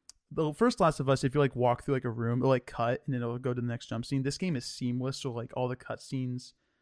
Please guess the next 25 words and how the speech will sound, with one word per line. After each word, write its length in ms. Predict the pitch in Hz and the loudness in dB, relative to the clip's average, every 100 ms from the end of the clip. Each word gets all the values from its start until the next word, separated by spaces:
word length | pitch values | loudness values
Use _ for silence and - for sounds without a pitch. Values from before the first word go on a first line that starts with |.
| _ _ _ _ _ - 127 | _ _ _ _ _ -14 2
go 260 | 139 135 | 4 4
from 240 | - 127 123 | 4 0 0
gameplay 560 | 123 120 - 135 127 | -2 -2 -2 -2 -2
to 100 | - | -4
cutscenes 500 | 123 127 - - 127 | -6 -6 -6 -6 -6
seamlessly. 640 | - 120 117 123 - 139 | -6 -6 -4 -4 -2 -2
It's 140 | 123 - | -2 0
really 300 | 127 123 120 | 2 2 2
cool. 400 | - 110 117 123 | 2 4 4 2
It's 160 | - | 0
more, 320 | 139 127 113 117 _ _ | 2 2 2 -4 _ _
it's 120 | 139 131 | -12 -4
very 340 | 123 139 127 | 4 6 6
movie-like. 640 | 120 123 131 131 143 139 _ _ _ _ _ _ _ - | 4 2 2 2 2 0 _ _ _ _ _ _ _ 4
Um, 500 | 151 139 127 123 127 - _ _ _ _ - | 8 8 6 2 -2 -8 _ _ _ _ -14
it's 120 | - | 6
a 20 | 208 | 10
little 140 | 196 | 12
bit 60 | 151 | 12
longer 280 | 147 147 | 10 8
than 140 | 139 135 | 6 4
the 60 | |
first 320 | 127 131 127 - | 4 4 2 2
game. 440 | 131 127 127 135 - | 4 4 2 0 -2
Uh, 300 | 123 117 113 | 0 2 0